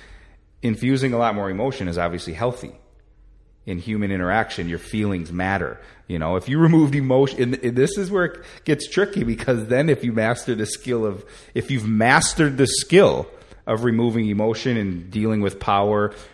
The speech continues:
and you start infusing this in other, like, personal relationships and marital relationships and things, it can get a little sticky because you start to almost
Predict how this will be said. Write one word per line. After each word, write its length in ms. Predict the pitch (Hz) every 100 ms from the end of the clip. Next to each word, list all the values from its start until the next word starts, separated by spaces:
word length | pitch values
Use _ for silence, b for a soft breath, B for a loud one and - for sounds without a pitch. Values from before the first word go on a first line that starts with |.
| -
and 120 | 110
you 60 | 104
start 260 | 131 117
infusing 600 | 107 - 110 117 113 127
this 220 | 131 123
in 120 | 110 95
other, 260 | 104 113
like, 220 | 92 85
personal 420 | - 113 110 135 131
relationships 680 | 131 131 139 127 131 131 -
and 180 | 76
marital 380 | 78 98 120 127
relationships 720 | 127 120 127 131 127 131 131
and 120 | 143 127
things, 300 | 131 123 - B B B B
it 120 | 113
can 160 | - 117
get 160 | 123
a 20 |
little 220 | 120 113 101
sticky 480 | - 170 175 117
because 400 | 98 92 139 117
you 80 | 107
start 320 | - 110 110
to 240 | - 107 -
almost 400 | 101 101 92 -